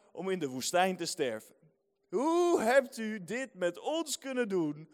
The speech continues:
door ons uit Egypte te leiden?' Super dankbaar. 'Was dit niet wat wij in Egypte al tegen u zeiden? Laat ons met rust, laten wij de Egyptenaren maar dienen.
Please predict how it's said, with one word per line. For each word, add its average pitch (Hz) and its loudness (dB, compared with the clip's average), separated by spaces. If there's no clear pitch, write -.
door 160 0
ons 156 -4
uit 247 6
Egypte 185 -2
te 180 -2
leiden?' 117 -2
Super 143 -14
dankbaar. 107 -14
'Was 254 4
dit 247 -4
niet 196 -6
wat 220 0
wij 220 0
in 202 -4
Egypte 196 -2
al 160 2
tegen 180 -4
u 139 -4
zeiden? 190 -2
Laat 233 2
ons 175 -2
met 139 -4
rust, 190 -4
laten 185 2
wij 170 4
de 151 2
Egyptenaren 143 -2
maar 127 -6
dienen. 117 -12